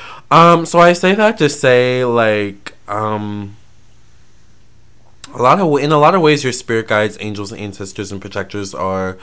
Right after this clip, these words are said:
protecting you in more ways than you think. And it's,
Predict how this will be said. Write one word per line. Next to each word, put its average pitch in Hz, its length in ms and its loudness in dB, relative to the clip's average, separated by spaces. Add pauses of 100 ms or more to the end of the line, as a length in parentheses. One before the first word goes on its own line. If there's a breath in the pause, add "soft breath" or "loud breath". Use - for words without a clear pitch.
(400 loud breath)
protecting 135 500 -2
you 131 200 -2
in 113 160 -6
more 113 360 -2
ways 107 440 -4
than 104 160 -6
you 101 120 -8
think. 104 720 -8
And 107 560 -8
it's, - 340 -12